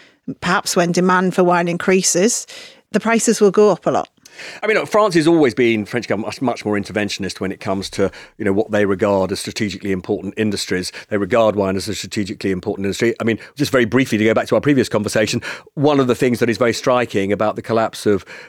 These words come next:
Speaker 2: you know, the U K stock market and the fact that our businesses are so small is actually the French focus on businesses where they have a competitive advantage. You know, they're, they're luxury goods businesses like L V M H, they are among the
Speaker 1: Mm.
Speaker 2: biggest in the world now. They are way bigger than our com-, uh, our own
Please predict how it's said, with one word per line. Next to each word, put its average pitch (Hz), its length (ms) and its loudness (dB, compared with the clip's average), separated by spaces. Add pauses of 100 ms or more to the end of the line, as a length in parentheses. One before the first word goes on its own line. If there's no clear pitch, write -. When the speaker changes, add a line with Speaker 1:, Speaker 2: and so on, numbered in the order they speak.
(120)
Speaker 2:
you - 80 -2
know, 107 80 2
the 104 120 -2
U 110 100 0
K 104 140 0
stock 117 240 -2
market 104 440 0
and 104 160 0
the 95 60 -6
fact - 200 -4
that 107 100 -2
our 104 140 2
businesses 101 440 -6
are 110 40 0
so 101 60 2
small 113 400 2 (280)
is 135 180 2
actually 131 400 0
the 107 80 -2
French 127 380 -2
focus - 640 0
on 110 400 4 (320)
businesses 120 420 0
where 113 100 2
they 110 100 2
have 113 120 -2
a - 60 -10
competitive 104 420 -2
advantage. 123 680 0 (200)
You 156 120 4
know, 117 160 2 (360)
they're, 147 140 4
they're 156 200 4
luxury 143 420 2
goods 135 480 2 (160)
businesses 110 500 -2
like 113 160 0
L 127 160 4
V 113 160 2
M 110 160 0
H, 113 320 -2 (120)
they 190 140 2
are - 160 4
among - 220 4
the - 80 4
Speaker 1:
Mm. 196 80 0
Speaker 2:
biggest 160 320 2
in 127 80 2
the 120 80 0
world 156 420 2
now. 101 140 0
They 156 160 2
are 156 160 2
way 190 460 4
bigger 123 240 2
than 131 120 0
our 135 140 2
com-, 208 300 -4
uh, 151 160 0
our 180 200 4
own 190 300 4